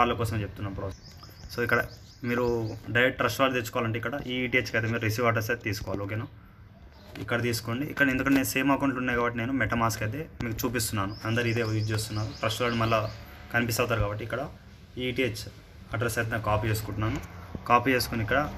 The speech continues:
ఎంఏసీ Global యాప్లో యూజ్ చేస్తున్నాను. ఇక్కడ మళ్ళీ ఒకసారి మీరు Ethereum ఈఆర్సీ ట్వంటీ పెట్టుకోవాలి, వేరేది పెట్టుకోకండి. ఇక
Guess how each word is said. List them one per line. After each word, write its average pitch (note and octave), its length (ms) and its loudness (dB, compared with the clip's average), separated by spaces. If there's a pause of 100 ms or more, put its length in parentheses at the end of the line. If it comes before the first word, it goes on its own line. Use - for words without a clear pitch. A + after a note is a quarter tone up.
(120)
ఎంఏసీ C3 340 4
Global A#2 300 6
యాప్లో A2+ 220 2 (400)
యూజ్ - 180 -4
చేస్తున్నాను. F#2+ 400 -2 (760)
ఇక్కడ A#2+ 200 4
మళ్ళీ C3 180 6
ఒకసారి B2+ 280 2
మీరు D3+ 120 -2 (560)
Ethereum D3 380 2
ఈఆర్సీ B2+ 300 6
ట్వంటీ A#2+ 240 0
పెట్టుకోవాలి, A2 400 0
వేరేది A2+ 240 0
పెట్టుకోకండి. G#2 500 -4 (3000)
ఇక A#2+ 60 -2